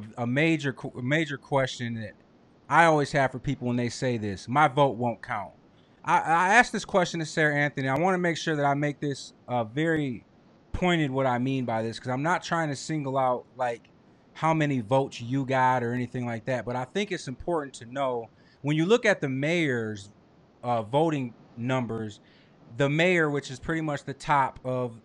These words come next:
all of voting, you know, that's, that's who everybody goes to the polls and everything that falls under, they check and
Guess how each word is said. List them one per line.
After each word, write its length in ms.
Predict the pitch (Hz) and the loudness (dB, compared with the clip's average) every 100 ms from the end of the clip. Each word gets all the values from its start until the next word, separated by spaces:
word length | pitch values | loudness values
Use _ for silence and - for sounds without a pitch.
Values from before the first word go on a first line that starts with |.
| - | -2
all 300 | 143 151 147 | 2 2 0
of 140 | 131 | -2
voting, 480 | 131 135 131 127 123 | 0 0 0 -4 -4
you 80 | 123 | -4
know, 160 | 120 | -4
that's, 240 | 127 127 127 | -4 -8 -6
that's 220 | 143 147 | -4 -4
who 220 | - 156 | -4 0
everybody 360 | 151 156 147 139 | 2 2 0 0
goes 280 | 131 139 131 | 0 0 0
to 80 | 131 | -10
the 60 | |
polls 360 | - 143 139 127 | -6 -2 -2 -4
and 100 | 123 | -6
everything 360 | 127 131 135 | -6 -6 -6
that 100 | 123 | -6
falls 320 | - 135 127 127 | 2 4 4 2
under, 220 | 123 117 | -2 -4
they 100 | 113 | -8
check 380 | - 139 123 117 | -6 -6 -6 -10
and 160 | 107 | -20